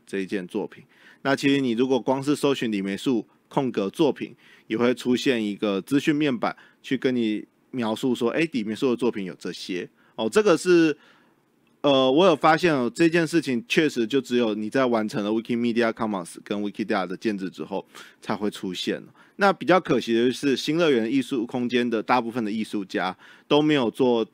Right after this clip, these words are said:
作品的搭配，所以这样子的资讯面板就比较少能够出现。那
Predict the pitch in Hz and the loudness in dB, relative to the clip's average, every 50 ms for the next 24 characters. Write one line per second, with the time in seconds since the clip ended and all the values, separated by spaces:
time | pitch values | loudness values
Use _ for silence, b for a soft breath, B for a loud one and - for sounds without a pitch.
0 | _ _ - - 147 135 110 98 104 95 85 80 - - 95 95 95 - 120 98 | _ _ 0 2 2 2 0 -2 -6 -10 -10 -6 -4 -2 -2 -2 -2 -4 -6 -6
1 | 80 b b b b - - 156 147 135 123 - 151 143 135 139 127 117 120 107 | -6 b b b b -2 2 4 4 4 4 4 2 2 2 0 0 -2 -2 -2
2 | 98 107 104 104 - - 123 117 - 127 117 120 117 107 95 92 80 87 98 104 | 0 -2 -2 -2 0 -2 -2 0 0 0 0 0 0 -2 -2 -4 -4 -4 -4 -4
3 | 90 - 87 - 107 107 101 - - - - - - - 82 95 95 95 92 92 | -4 -6 -6 -4 -4 -4 -4 -4 -6 -8 -10 -10 -12 -14 -12 -10 -10 -8 -6 -6
4 | 101 104 - - - 95 92 92 - - 104 - - - - _ _ _ _ _ | -6 -6 -6 -6 -10 -10 -10 -6 -4 -4 -4 -4 -8 -14 -20 _ _ _ _ _
5 | _ _ B B B B B B B B B B B - 151 151 156 151 147 139 | _ _ B B B B B B B B B B B 2 4 4 6 6 4 2